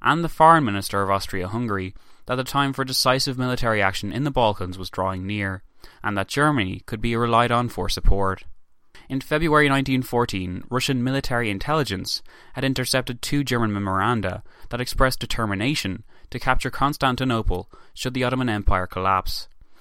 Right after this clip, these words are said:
and it also suggested ways to prepare German public opinion for the coming war with Russia and France. These revelations convinced the Russians that a combined Austro-German effort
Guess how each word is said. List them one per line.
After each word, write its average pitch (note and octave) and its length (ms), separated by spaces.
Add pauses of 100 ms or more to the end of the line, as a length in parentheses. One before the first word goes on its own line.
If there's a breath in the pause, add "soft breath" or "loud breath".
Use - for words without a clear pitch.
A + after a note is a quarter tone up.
(180 loud breath)
and A#2+ 120
it A2+ 100
also C#3 260
suggested - 540
ways G#2+ 460
to - 60
prepare C#3 420
German B2 320
public G2+ 300
opinion G2+ 580
for - 140
the C3+ 80
coming C3 280
war C#3 240
with A2+ 180
Russia G2 240
and F#2 160
France. F#2+ 540 (1200 loud breath)
These D#3+ 160
revelations A2 600
convinced C3 480
the C3+ 80
Russians G2 460
that G2 120
a A2 60
combined A2+ 480
Austro-German G#2 680
effort G2+ 420